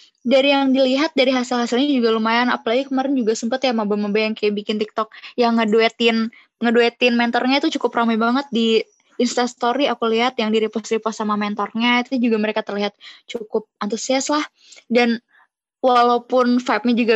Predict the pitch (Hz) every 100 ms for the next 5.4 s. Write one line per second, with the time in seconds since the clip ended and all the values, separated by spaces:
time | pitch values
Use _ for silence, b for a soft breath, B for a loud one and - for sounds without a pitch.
0 | 214 214 226 240 254 247 214 208 202 -
1 | 214 214 214 214 202 - b _ 214 220
2 | 220 202 226 240 - 240 - 208 214 202
3 | 202 190 190 220 254 - B B B _
4 | - 247 302 302 269 254 262 262 240 233
5 | 254 247 214